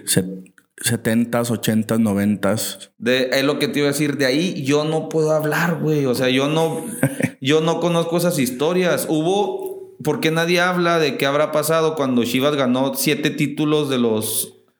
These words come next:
Speaker 2: de los doce que
Speaker 1: Estamos,
Speaker 2: tiene?
Speaker 1: no hablamos
Speaker 2: Ganó
Speaker 1: del Guadalajara,
Speaker 2: siete.
Speaker 1: estamos hablando del americanismo.
Speaker 2: Sí, entonces algo pasó, por,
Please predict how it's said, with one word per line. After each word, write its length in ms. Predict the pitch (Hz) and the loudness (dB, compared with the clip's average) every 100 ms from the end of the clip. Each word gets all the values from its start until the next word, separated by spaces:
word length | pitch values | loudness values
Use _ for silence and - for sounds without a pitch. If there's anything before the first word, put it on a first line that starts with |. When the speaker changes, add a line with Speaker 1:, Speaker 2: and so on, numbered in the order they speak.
| _ _ _ | _ _ _
Speaker 2:
de 140 | 110 113 | -2 0
los 180 | 113 | 0
doce 240 | 113 123 147 | 0 0 0
que 60 | |
Speaker 1:
Estamos, 160 | 151 - | -2 0
Speaker 2:
tiene? 200 | 160 156 | 0 0
Speaker 1:
no 120 | 156 | 0
hablamos 400 | 135 147 143 151 | 0 0 2 2
Speaker 2:
Ganó 100 | 143 | 2
Speaker 1:
del 80 | 147 | 0
Guadalajara, 140 | 113 107 | 0 0
Speaker 2:
siete. 60 | - | 0
Speaker 1:
estamos 260 | 123 131 | 0 0
hablando 380 | 135 113 123 135 | 0 2 2 2
del 120 | 131 113 | 2 2
americanismo. 560 | 110 98 107 104 104 | 2 0 0 2 0
Speaker 2:
Sí, 120 | 143 | 0
entonces 420 | 180 151 151 147 - | 0 2 0 0 0
algo 320 | 127 143 165 | 0 0 -2
pasó, 340 | 170 147 180 165 | 0 0 0 0
por, 160 | 160 | -2